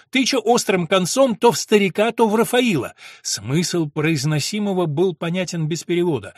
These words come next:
Жрец, чья сакральная власть очевидным образом зашаталась, поносил самозванца и потакающего ему соплеменника. Рафаил, на глазах у всех перевоплотившийся в великого жреца Буру, ответил своему хулителю на его родном языке,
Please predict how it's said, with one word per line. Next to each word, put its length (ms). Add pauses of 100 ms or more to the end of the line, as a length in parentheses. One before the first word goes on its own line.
(220)
Жрец, 500
чья 300
сакральная 560
власть 360
очевидным 520
образом 400
зашаталась, 640 (240)
поносил 580
самозванца 720
и 200
потакающего 1040
ему 480
соплеменника. 800 (420)
Рафаил, 720
на 160
глазах 500
у 60
всех 460
перевоплотившийся 960
в 20
великого 460
жреца 420
Буру, 400 (240)
ответил 800
своему 520
хулителю 560
на 80
его 200
родном 240
языке, 540